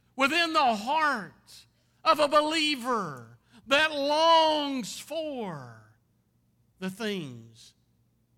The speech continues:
of Jesus Christ. And I believe the doctrine of the Nicolaitans is, "I don't need any of that.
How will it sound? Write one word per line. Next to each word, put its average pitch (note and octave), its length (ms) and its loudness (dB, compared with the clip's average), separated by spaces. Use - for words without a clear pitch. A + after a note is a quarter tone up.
of F3+ 180 -8
Jesus C#3 500 -14
Christ. A#2+ 720 -20
And G#3+ 100 -2
I D4 160 2
believe D4 260 -4
the C4 100 -4
doctrine C4 500 -2
of B3+ 40 -8
the B3+ 220 -4
Nicolaitans A#3 920 -8
is, A3+ 260 -12
"I C#4 120 0
don't E4+ 200 -4
need D4 200 -8
any B3+ 300 -6
of D3+ 120 -12
that. A#2 300 -16